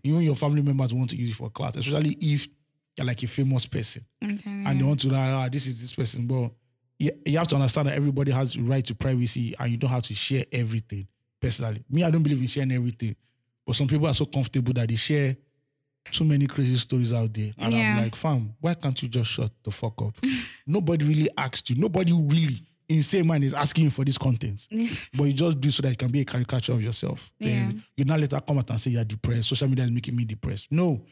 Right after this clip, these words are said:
Speaker 1: you made yourself depressed at the end of the day. So, yeah, I think everybody should be allowed to have his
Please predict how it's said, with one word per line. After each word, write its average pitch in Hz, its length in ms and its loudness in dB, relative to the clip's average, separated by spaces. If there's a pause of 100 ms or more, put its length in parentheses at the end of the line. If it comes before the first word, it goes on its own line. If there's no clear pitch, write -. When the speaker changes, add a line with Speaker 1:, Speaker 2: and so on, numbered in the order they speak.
(140)
Speaker 1:
you 143 100 2
made 170 160 2
yourself 120 300 0
depressed - 500 -8 (420)
at 113 120 -4
the 131 100 -2
end 120 120 0
of 101 100 -4
the 107 80 -14
day. 107 220 -14 (420)
So, 151 320 2
yeah, 156 400 0
I 139 100 -2
think 170 180 -2
everybody 143 420 2
should 147 460 -2
be 123 100 0
allowed 123 300 -2
to - 120 -6
have 123 140 -2
his 107 280 -8